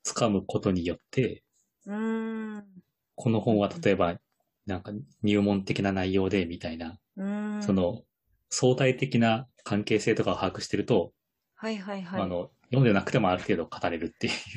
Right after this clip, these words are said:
Speaker 2: おー。
Speaker 1: その、決して、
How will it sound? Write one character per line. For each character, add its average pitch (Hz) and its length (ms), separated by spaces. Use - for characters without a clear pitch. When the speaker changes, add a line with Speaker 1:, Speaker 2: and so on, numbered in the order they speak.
Speaker 2:
お 226 880
ー。 180 40
Speaker 1:
そ 120 120
の、 110 140
決 123 200
し - 20
て、 143 360